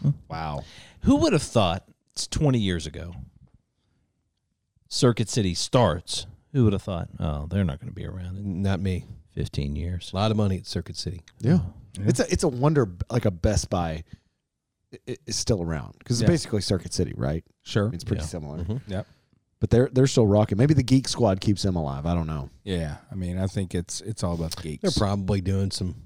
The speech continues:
Speaker 3: you know, bookie work.
Speaker 1: Yeah.
Speaker 2: I, I heard they deal drugs out of the back room. That's the
Speaker 3: Mm.
Speaker 2: only reason
Speaker 1: That's
Speaker 2: they're
Speaker 1: what's
Speaker 2: still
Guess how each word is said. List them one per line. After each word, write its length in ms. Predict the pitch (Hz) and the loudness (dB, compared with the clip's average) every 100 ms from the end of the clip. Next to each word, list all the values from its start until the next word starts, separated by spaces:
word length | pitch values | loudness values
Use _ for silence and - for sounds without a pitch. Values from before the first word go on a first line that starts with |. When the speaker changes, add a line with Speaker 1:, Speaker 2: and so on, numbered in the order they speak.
| - - | -16 -6
Speaker 3:
you 120 | 92 | -4
know, 140 | 90 - - _ _ _ _ _ _ _ _ _ _ 95 104 | -4 -12 -20 _ _ _ _ _ _ _ _ _ _ _ -8
bookie 360 | 104 98 101 98 | -6 -6 -6 -6
work. 380 | 95 98 98 - - _ _ _ | -6 -6 -8 -14 -20 _ _ _
Speaker 1:
Yeah. 260 | 117 95 90 - - - - - | -2 0 -2 -8 -14 -20 -14 -2
Speaker 2:
I, 140 | 113 139 95 | 0 0 2
I 160 | 147 | 4
heard 200 | 160 160 | 4 4
they 120 | 117 | 4
deal 240 | 104 107 95 | 4 4 4
drugs 500 | 92 92 95 80 82 | 4 4 4 2 -2
out 120 | 82 | -2
of 80 | 73 | -2
the 60 | |
back 240 | 73 80 80 | -4 -4 -4
room. 300 | 87 87 87 - | -2 -2 -2 -2
That's 240 | 104 101 110 | 0 2 4
the 60 | |
Speaker 3:
Mm. 20 | |
Speaker 2:
only 120 | 92 90 | 4 4
reason 120 | 87 | 2
Speaker 1:
That's 120 | 92 | 2
Speaker 2:
they're 60 | 85 | 0
Speaker 1:
what's 100 | - | 2
Speaker 2:
still 120 | - | 2